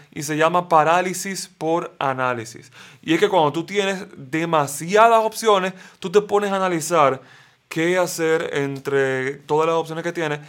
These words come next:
y terminas no haciendo nada porque te quedas analizando todo eso. Y ese es el problema de tener demasiadas opciones. ¿Y qué pasa? Hay mucha gente que piensa que tener muchas opciones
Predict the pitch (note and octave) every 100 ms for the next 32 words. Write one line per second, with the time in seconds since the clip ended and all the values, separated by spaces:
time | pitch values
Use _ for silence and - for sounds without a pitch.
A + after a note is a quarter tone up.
0 | - - F3+ F3 F3+ F#3+ F#3+ F#3 F3+ F3+
1 | F3+ F3 E3+ E3 D3 C#3+ C#3 D#3+ E3 D#3
2 | D3 B2+ E3 D#3+ D#3+ C#3+ C#3+ C#3+ C3 A2
3 | B2 - - - _ F#3 G#3+ B3 A#3+ A3+
4 | A3 G#3 G3 F#3 E3+ E3 E3+ F3+ - D3
5 | D3+ D3+ D3 C3+ - E3 F3+ E3+ E3 E3
6 | F#3 F3+ C#3 - A3+ A3 C3+ - - -
7 | _ - A#2 E3+ F3 E3+ C#3 C3 - _
8 | - E3 E3+ B3 C4+ A#3+ A#3 G#3 F3+ F3
9 | G#3+ G#3 D#3+ E3 - - - - F3 F3
10 | E3+ F#3+ G3 - - _ A2 A#2 B2+ E3
11 | F3 G#3+ G#3 G3+ G#3